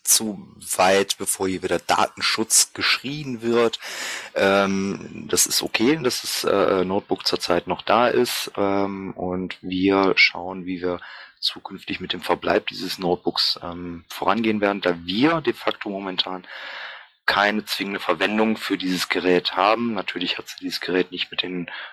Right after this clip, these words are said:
vollen Rechten und Gegebenheiten und was da alles drumherum war,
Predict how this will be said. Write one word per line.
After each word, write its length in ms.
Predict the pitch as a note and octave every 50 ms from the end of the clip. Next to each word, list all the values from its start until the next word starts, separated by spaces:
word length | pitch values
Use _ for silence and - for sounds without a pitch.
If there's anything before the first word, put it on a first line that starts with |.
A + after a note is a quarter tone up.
| _ _ _
vollen 320 | - - G2 F#2 F2+ F2+
Rechten 520 | F2 F#2 F2+ F#2 - - - F2+ F2+ F2+ F2+
und 540 | - - E2 E2 E2+ E2 - - - - _ _ _ _ _ _ _ _
Gegebenheiten 840 | - _ - G#2 G#2 G#2 G2 F2+ F2+ F#2 F#2 F#2 - F#2+ F2+ F#2 F2+
und 220 | F2 E2+ E2 -
was 200 | F#2 F#2 - - -
da 100 | F2+ -
alles 300 | - F2 F2 E2 - -
drumherum 480 | - D#2+ E2+ F2+ E2+ F2 F2 F2 E2+
war, 240 | E2+ E2+ E2+ E2 -